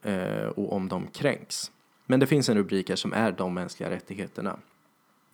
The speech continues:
Och då kan man läsa om folkrätt eller internationell rätt,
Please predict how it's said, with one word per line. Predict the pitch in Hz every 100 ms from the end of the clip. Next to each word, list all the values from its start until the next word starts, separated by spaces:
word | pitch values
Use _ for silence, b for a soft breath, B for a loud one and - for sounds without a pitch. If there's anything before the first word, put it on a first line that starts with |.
| -
Och | 120
då | 131
kan | 123 117
man | 127
läsa | 143 107 -
om | 131 120
folkrätt | 135 113 - 117 -
eller | 101 101
internationell | 101 98 95 - 95 110
rätt, | 113 98 -